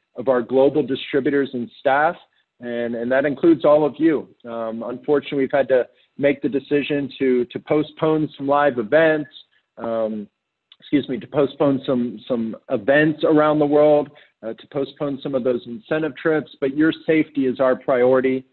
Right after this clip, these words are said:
um, as our distributors, as, as our leaders, um, as our consumers, you know, even who have qualified for these trips, and certainly our corporate family. Uh, many of the offices around the Jeunesse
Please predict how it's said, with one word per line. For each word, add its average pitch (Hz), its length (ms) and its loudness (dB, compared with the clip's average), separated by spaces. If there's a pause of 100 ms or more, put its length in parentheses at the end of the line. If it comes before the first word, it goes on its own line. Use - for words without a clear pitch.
(260)
um, 113 420 -4
as 117 140 -6
our 113 100 -2
distributors, 135 720 -2
as, 113 60 0 (180)
as 113 100 -4
our 110 120 0
leaders, 143 560 2 (460)
um, 107 220 -12
as 117 160 -4
our 107 240 0
consumers, 147 760 -2 (100)
you 120 260 -6
know, 127 160 2
even 131 240 2
who 123 100 -2
have 123 140 -2
qualified 131 640 2
for 127 60 -4
these 120 180 -2 (140)
trips, 131 360 2
and 113 220 -10
certainly 135 320 -2
our 120 120 0
corporate 127 520 -2
family. 127 500 0 (280)
Uh, 110 240 -6
many 139 360 2
of 123 120 2
the 135 120 4
offices 127 640 0
around 120 260 -2
the 123 80 -4
Jeunesse 120 360 -6